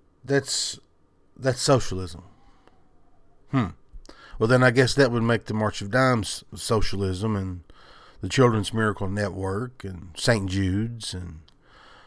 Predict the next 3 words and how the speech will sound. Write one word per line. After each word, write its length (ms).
um, 500
the 100
Shriners 720